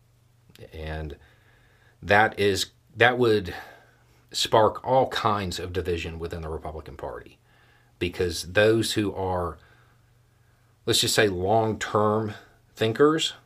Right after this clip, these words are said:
when it comes to politics, they're not gonna do it.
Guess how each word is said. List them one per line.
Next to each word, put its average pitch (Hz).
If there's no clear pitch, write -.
when 101
it 87
comes 101
to -
politics, 120
they're 92
not 107
gonna 87
do 78
it. -